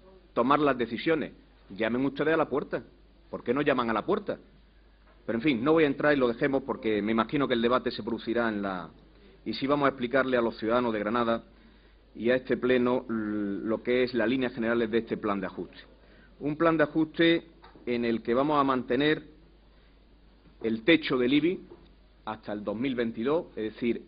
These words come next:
este recibo del ibi va a ser el más alto, el más alto que va a pagar de aquí al dos mil veintidós el ciudadano de Granada, es decir, no va a recibir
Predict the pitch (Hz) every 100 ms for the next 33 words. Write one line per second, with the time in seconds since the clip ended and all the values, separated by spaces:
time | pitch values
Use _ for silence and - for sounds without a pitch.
0 | - 160 160 143 123 - 131 117 113 135
1 | 123 95 - 127 127 139 123 107 127 143
2 | - - 160 143 - 92 - _ - -
3 | - _ - 95 104 135 - - 147 143
4 | - 92 - - - - - 117 147 135
5 | 131 123 113 139 117 107 110 131 113 101
6 | 104 117 113 - 107 110 113 110 104 107
7 | 127 147 214 - - _ 110 101 120 147
8 | 123 113 107 113 110 120 117